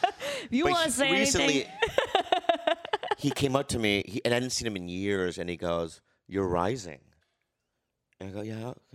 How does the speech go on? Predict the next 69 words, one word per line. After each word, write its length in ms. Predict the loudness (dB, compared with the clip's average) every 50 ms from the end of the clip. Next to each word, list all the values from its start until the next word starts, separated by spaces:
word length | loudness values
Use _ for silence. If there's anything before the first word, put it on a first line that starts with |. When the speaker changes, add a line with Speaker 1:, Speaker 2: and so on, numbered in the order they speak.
| -20 -20
Speaker 2:
yeah." 240 | -16 -14 -14 -14 -14 -16 -18 _ _ _ -20 _ _ -20 -20 _ -12
He 80 | -6
goes, 260 | 0 0 0 0 0 -4 _ -20 _ _
"I'm 120 | -4 -4 0
doing 200 | 0 2 2 2
a 40 | 0
movie. 300 | 0 0 0 0 -2 -4
Can 140 | -4 -8
you 40 | -6
do 100 | -6 -4
my 120 | -2 -2 -2
movie?" 460 | -2 -2 -4 -2 -2 -2 -2 -2 -4
Speaker 1:
Shut 140 | -4 -6 -10
the 80 | -12 -12
fuck 280 | -12 -10 -12 -12 -8 -8
up. 100 | -6 -2
Speaker 2:
Jay 160 | 0 0 0
Moore's 360 | 0 -2 0 0 0 0 -2
in 100 | -4 -4
it. 180 | -4 -4 -4 -6
There's 140 | -10 -12 -10
a 40 | -8
bunch 160 | -8 -8 -10
of 60 | -8
people 220 | -10 -10 -10 -8 -8
are 100 | -8 -8
in 80 | -8 -8
it. 200 | -8 -10 -10 -12 _ _ _ _ _ _ _ -20 _ -6
And 120 | -4 -2
I 120 | -2 -2 -2
go, 440 | -4 -4 -4 -4 -6 -8 -10 -12 -16 _ _ _ _ _ _ _ _ _ _ _ _ _ 0
I, 120 | 0 2 2
I 80 | 0 0
said 260 | 2 0 0 0 2
yeah 240 | 2 2 4 4 2
at 100 | 2 0
the 60 | -4 -10
time. 420 | -14 -10 -8 -6 -6 -6 -6 -4 -2
Speaker 1:
Yeah. 200 | 0 0 2 2
Speaker 2:
But 60 | 0
I 40 | 2
just 180 | 0 0 -2 0
knew 100 | 0 0
in 60 | 0
my 100 | 0 -2
heart 160 | -2 -2 -4
I 40 | -4
wasn't 180 | -4 -6 -10 -14
gonna 100 | -16 -14
do 220 | -12 -12 -10 -10
it. 140 | -12 -12 -16 _ _ _ _ _ _ _ _ _ _ _ _ _ _ _ _ _ _ _ _ -4
'Cause 160 | -2 -2 2 2
I 80 | 2 2
don't, 120 | 4 2
I 60 | 4 2
don't 80 | 4 2
know 100 | 2 2
what, 340 | 2 2 2 0 0 -2 -4 -6
i-, 100 | -6 -2
if, 180 | -2 -2 -2 0 0
if, 140 | -2 0 0 -2
if, 100 | -2 0 0
if 160 | -2 0 0
it 80 | 0
was, 240 | 0 0 -2 -2 -6 -8 -12 -20 _ _ _
if 160 | -4 2 2
it 100 | 0 2
was 220 | 2 0 -2 -2 -4
fucking 680 | -2 0 0 0 0 -2 -2 -2 0 -2 -2 -4 -8